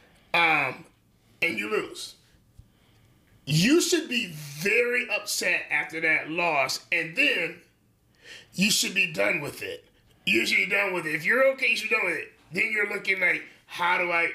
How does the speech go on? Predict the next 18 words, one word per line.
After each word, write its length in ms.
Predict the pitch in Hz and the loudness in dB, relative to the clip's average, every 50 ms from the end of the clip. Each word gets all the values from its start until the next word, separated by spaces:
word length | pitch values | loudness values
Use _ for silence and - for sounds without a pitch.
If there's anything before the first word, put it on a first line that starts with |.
| - - 139 | -8 -14 -6
what's 280 | 139 160 170 165 - | -2 0 0 0 0
the 120 | - 180 165 | 0 0 0
next 340 | 160 156 151 156 - - - | 2 2 0 0 -2 -4 -2
game? 360 | 139 123 123 110 90 90 - - _ - 156 131 - | 0 0 0 0 -4 -10 -16 -20 _ -16 -16 -12 -6
How 260 | - - 175 175 175 180 | -2 0 2 2 2 0
do 120 | 180 180 | 0 0
I 160 | 180 180 180 | 0 0 0
move 260 | 180 180 180 180 180 170 | 2 2 2 2 2 0
on 260 | 170 165 165 165 160 | 0 2 2 2 4
there?" 260 | 165 156 135 127 - - - - _ - | 4 2 2 0 -4 -10 -18 -16 _ -4
And 160 | 156 156 160 | -2 0 2
that, 160 | 180 180 180 175 - - - - 165 - | 2 0 0 -2 -6 -8 -8 -8 -4 -2
because 360 | 190 185 180 208 185 160 160 | -2 -2 0 -2 -2 -2 0
you're 140 | 220 233 233 | 0 0 -2
competitive 960 | 233 - - - - - - - - 240 233 240 - 202 185 175 165 160 151 | -2 -4 -8 -6 -2 -2 0 2 2 2 2 2 2 2 4 2 2 2 2
at 160 | 156 170 170 175 | 0 0 2 2
that 280 | 175 165 151 - - | 2 0 0 -2 -6
point. 260 | - 160 139 123 107 | -10 -10 -8 -8 -10